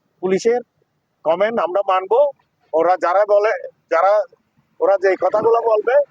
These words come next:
এই কথার উপরে আমরা মান্য করে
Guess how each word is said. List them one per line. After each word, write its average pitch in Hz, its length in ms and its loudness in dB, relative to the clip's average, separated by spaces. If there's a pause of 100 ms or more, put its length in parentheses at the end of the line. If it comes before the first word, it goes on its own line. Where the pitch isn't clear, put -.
(340)
এই 202 120 -2
কথার 196 300 0
উপরে 196 220 2 (720)
আমরা 175 260 -2 (1120)
মান্য 160 180 -2 (140)
করে 180 140 0